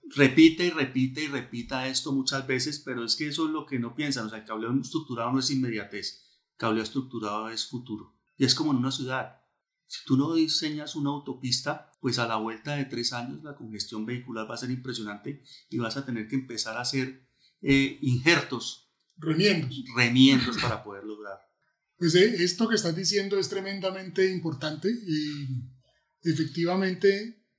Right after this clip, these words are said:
Speaker 2: toda la plataforma tecnológica, es decir, servidores, software, switches, todo lo que conforma la plataforma tecnológica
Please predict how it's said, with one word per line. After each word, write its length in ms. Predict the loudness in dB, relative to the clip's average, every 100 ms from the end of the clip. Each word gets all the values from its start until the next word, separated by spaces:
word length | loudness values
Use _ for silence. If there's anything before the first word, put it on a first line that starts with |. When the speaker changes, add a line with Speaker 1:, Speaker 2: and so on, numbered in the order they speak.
| _ _ _ _
Speaker 2:
toda 280 | 6 8 8
la 260 | 6 2 0
plataforma 800 | -2 -2 -8 -8 -2 0 0 0
tecnológica, 600 | 0 2 2 2 -2 -4
es 60 |
decir, 380 | -4 -4 -4 -4
servidores, 1040 | -6 -4 0 2 4 4 4 0 0 2
software, 540 | 6 6 4 -2 -4 -2
switches, 500 | -2 0 -2 -2 2
todo 260 | 6 8
lo 100 | 6
que 120 | 2 -4
conforma 500 | -4 -2 -2 0 -2
la 80 |
plataforma 500 | -4 -6 -6 -4 -6
tecnológica 800 | -6 -4 -4 -4 -6 -8 -12 -14